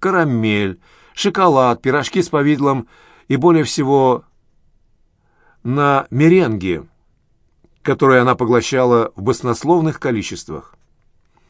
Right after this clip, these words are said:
Описанный эпизод подорвал его репутацию. Мистер Эймс боялся, что люди так и будут обсуждать эту историю до самого его смертного часа. Да что там боялся?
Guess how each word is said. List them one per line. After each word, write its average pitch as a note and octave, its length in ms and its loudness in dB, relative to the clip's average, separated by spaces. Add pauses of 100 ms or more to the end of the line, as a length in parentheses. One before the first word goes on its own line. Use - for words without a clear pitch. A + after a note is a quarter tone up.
(800)
Описанный F3+ 500 2
эпизод D#3 500 2 (220)
подорвал C#3 480 0
его A#2 160 4
репутацию. F#2+ 840 -4 (440)
Мистер E3+ 420 2
Эймс D#3 460 -2
боялся, C3+ 680 -2
что - 200 -4
люди B2 260 -2
так B2 240 -2
и C3 60 2
будут B2 380 -2
обсуждать G#2+ 600 -4
эту A2+ 240 -2
историю G#2 580 -2 (380)
до B2 140 -2
самого E3 420 0
его C3 200 0
смертного B2 540 -4
часа. F2+ 680 -4 (680)
Да C#3+ 140 0
что G#3+ 180 -2
там F3+ 180 -2
боялся? A2 680 -2